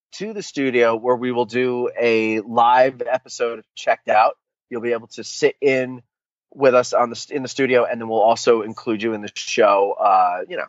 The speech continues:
for maybe a couple minutes. Uh, if you're really boring, then literally a couple of minutes. If you're, if you're not boring, uh, more. Um, and, uh, you get to bring a guest with you as well.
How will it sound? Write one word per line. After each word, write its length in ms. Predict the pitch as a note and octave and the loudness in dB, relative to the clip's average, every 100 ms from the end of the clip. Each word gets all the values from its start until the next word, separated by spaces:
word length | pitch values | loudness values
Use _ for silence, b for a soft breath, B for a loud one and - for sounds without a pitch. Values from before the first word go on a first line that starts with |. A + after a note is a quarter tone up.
| _ _ | _ _
for 140 | - F#2+ | -4 -4
maybe 260 | G2+ F2+ | -4 -6
a 40 | F2+ | -8
couple 260 | - F2+ | -10 -12
minutes. 300 | F2 G2 - | -8 -8 -2
Uh, 200 | A2+ F#2 D2 | 0 0 -2
if 140 | G#2 | -4
you're 80 | G#2 | -2
really 260 | G#2+ D#3+ C#3 | 0 2 4
boring, 420 | B2+ B2 A#2+ A#2+ | 4 2 0 -4
then 180 | G#2 G2 b b - | -8 -10 b b -2
literally 360 | B2+ A2+ G#2 | -2 0 -4
a 60 | G#2 | -4
couple 280 | A#2+ G#2+ A2+ | -2 0 0
of 60 | |
minutes. 280 | A#2 D3+ D#3 | 2 0 0
If 160 | C#3 C#3+ | -2 2
you're, 260 | C3+ C3 | 2 2
if 160 | A#2+ B2 | 0 -2
you're 80 | B2+ | 0
not 180 | B2 A2 | 0 2
boring, 400 | A#2+ A#2 A2 A2 _ _ _ | 0 0 -4 -14 _ _ _
uh, 260 | A2 G2+ - | 0 0 -2
more. 400 | A#2 A#2 G2 F#2 _ _ _ | -8 -6 -6 -8 _ _ _
Um, 260 | B2+ B2 A#2 | 2 2 2
and, 340 | D#3 D3 D3 D3 | -2 -2 0 2
uh, 200 | C#3+ C3+ | 4 2
you 100 | C3+ | 2
get 160 | C#3 D3 | -2 -2
to 60 | |
bring 200 | D3+ D3+ | -4 -4
a 40 | C#3+ | -2
guest 360 | B2 A#2 - | 0 0 -2
with 180 | A#2 A2+ | -10 -8
you 180 | A#2 G#2+ | -8 -8
as 180 | F#2 G2+ | -10 -12
well. 320 | G#2 G2 E2 | -6 -6 -6